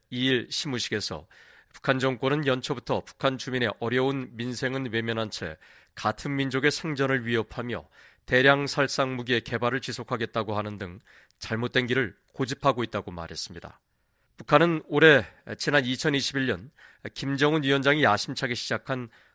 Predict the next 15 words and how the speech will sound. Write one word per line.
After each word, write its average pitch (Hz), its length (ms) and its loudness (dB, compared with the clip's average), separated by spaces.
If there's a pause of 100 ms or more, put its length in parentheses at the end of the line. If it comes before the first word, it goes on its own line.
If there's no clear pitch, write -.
국가경제발전 131 920 2
오 131 180 -2
개년 131 360 2
계획의 123 420 0
삼 - 220 -8
년 139 140 -2
차를 113 220 -4
맞아 104 320 -8 (440)
가시적인 117 480 2
실적을 139 420 -2
보여야 120 300 0
하는 120 180 -2
부담을 107 360 -4
안고 95 260 -8
있습니다. 85 460 -10